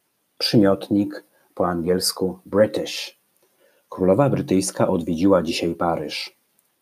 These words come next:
Brytyjscy obywatele nie muszą mieć wizy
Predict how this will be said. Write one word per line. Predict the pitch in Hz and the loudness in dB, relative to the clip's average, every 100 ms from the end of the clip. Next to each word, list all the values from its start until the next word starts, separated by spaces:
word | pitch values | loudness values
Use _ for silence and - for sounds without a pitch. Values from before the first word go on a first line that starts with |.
| _ _ _ | _ _ _
Brytyjscy | 95 95 101 101 - 101 | -2 2 4 4 4 2
obywatele | 85 78 78 - 120 95 80 80 | 2 0 -2 2 4 4 0 2
nie | 107 | 6
muszą | 120 131 107 | 6 4 2
mieć | 92 87 85 | 0 0 2
wizy | 95 98 92 98 | 4 4 2 -4